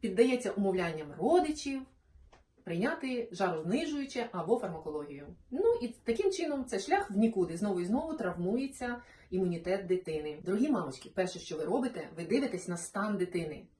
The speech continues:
Градусник — це добре, але ви дивитесь на стан дитини. Бо буває такий момент, коли тридцять дев'ять і сорок, а дитя скаче і нормальну температуру переносить, а буває тридцять сім і два, і дитя лежить пластом, і точно вже видно, що щось не так, і треба звертатись до лікарів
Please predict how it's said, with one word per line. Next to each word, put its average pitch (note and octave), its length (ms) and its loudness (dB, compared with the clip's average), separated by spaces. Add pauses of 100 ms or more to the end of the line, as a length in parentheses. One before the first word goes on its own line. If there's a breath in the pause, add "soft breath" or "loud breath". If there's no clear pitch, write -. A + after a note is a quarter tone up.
Градусник — D#3+ 600 -2
це D#3+ 180 -2
добре, D#3+ 420 -2
але D#3+ 160 -4
ви D#3+ 120 -6
дивитесь A3 420 -2
на F#3 120 -2
стан F#3+ 300 -4
дитини. D#3+ 300 -8 (360 loud breath)
Бо F#3+ 120 4
буває C4+ 340 6
такий A3+ 300 2
момент, G#3 340 2
коли F#3 140 6
тридцять B3 420 2
дев'ять F#3+ 320 6
і A3+ 60 -2
сорок, G3+ 360 2
а G3 120 4
дитя G3+ 340 2
скаче F#3 420 2
і F#3+ 120 -2
нормальну F3+ 340 0
температуру E3 480 -6
переносить, E3+ 600 -4 (340 loud breath)
а F#3+ 100 2
буває F#3 340 2
тридцять - 340 -6
сім D#3+ 260 -8
і F3+ 100 0
два, F#3+ 480 0
і G3+ 100 -2
дитя F#3 340 0
лежить F3 360 -4
пластом, F#3+ 600 -2 (260 loud breath)
і A3+ 140 2
точно A#3 480 0
вже B3 160 0
видно, F#3+ 340 4
що G3+ 200 -4
щось F#3+ 360 -4
не D#3+ 140 -6
так, B3 360 -2
і G#3 80 -4
треба F#3 420 -2
звертатись E3+ 480 -4
до F3 80 -4
лікарів D#3+ 500 -4